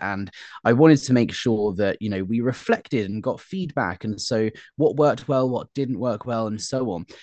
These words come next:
And as part of that debriefing process, I actually realized I do need to make an apology, 'cause I, I was wrong about something to do with that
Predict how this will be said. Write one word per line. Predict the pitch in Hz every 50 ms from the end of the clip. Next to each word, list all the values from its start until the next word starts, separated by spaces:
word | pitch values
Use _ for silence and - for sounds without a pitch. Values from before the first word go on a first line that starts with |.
| - - -
And | 135 143
as | 135 -
part | - - - 156 156 151 156 180 - - 170
of | 143
that | 160 147 127 123
debriefing | - 139 127 127 127 131 123 113 - 113 117 101
process, | - 117 117 117 - - 78 80 - - -
I | 110 120
actually | 151 180 170 - - 156 143
realized | 127 143 139 127 101 87 76 78 78 - -
I | - 104
do | 101 - 143 143
need | 143 131 113 104
to | - 117
make | 120 110 - 113
an |
apology, | 98 92 - 117 110 95 90 - - 65 71
'cause | - - 104 98 104
I, | 101 101 - -
I | 98 98
was | 98 98 101 90 - - _
wrong | - 95 104 127 117 117 117 110
about | 101 - 85 80 73 - -
something | - 85 78 - - - 90 85 82 80
to | 98 98 - -
do | 117 117 120 113
with | 98 95 90 - -
that | 98 85 78